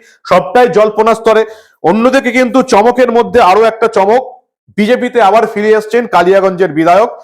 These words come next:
আপনারা দেখেছেন পার্থ চট্টোপাধ্যায়ের হাত ধরে বিধানসভা ভোটের পরেই কিন্তু কালিয়াগঞ্জের বিধায়ক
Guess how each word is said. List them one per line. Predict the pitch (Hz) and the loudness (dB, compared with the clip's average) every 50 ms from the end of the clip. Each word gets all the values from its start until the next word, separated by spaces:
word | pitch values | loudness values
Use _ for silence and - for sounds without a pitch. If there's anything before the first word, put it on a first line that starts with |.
| _ _ _ _ _ _ _ _ - | _ _ _ _ _ _ _ _ -4
আপনারা | 135 147 165 175 180 175 | -2 -2 0 0 0 0
দেখেছেন | 147 175 185 214 226 233 247 240 | 0 -2 -2 -2 -2 -2 -2 -2
পার্থ | - - 185 185 - - 240 | 0 0 0 0 0 -2 -2
চট্টোপাধ্যায়ের | - 240 226 - 233 208 214 214 - 220 220 190 151 | -2 -2 -2 -2 0 0 0 0 2 2 0 0 0
হাত | 135 165 180 160 156 | 0 -2 -2 0 0
ধরে | 202 208 226 240 262 - - - - _ _ _ _ _ _ _ _ _ _ _ _ _ _ _ _ _ _ _ _ - | 0 2 2 0 0 -4 -8 -14 -18 _ _ _ _ _ _ _ _ _ _ _ _ _ _ _ _ _ _ _ _ -4
বিধানসভা | 143 190 190 226 240 233 240 240 233 240 | -2 0 2 2 0 0 0 0 2 2
ভোটের | 214 196 202 208 233 226 - - | 2 2 2 2 0 0 0 0
পরেই | 185 180 190 208 247 233 | 0 2 2 2 0 -2
কিন্তু | - 233 233 214 175 247 247 | -4 -6 -8 -6 -6 -6 -4
কালিয়াগঞ্জের | 240 196 180 180 190 190 190 190 190 185 170 180 170 139 | 0 0 0 2 2 0 0 0 -2 -2 -2 -4 -4 -2
বিধায়ক | 139 165 160 180 190 208 226 233 | -2 0 2 2 2 2 2 0